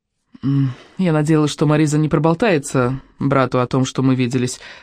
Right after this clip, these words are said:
и что я расспрашивала ее о нем.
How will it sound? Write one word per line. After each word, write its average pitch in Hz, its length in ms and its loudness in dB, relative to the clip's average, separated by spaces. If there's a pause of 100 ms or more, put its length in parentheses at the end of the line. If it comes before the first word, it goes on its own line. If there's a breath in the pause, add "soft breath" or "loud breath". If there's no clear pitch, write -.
(420 loud breath)
и 131 180 0
что 135 200 -2
я 131 120 4
расспрашивала 131 640 0
ее 131 240 2
о 135 80 4
нем. 151 400 0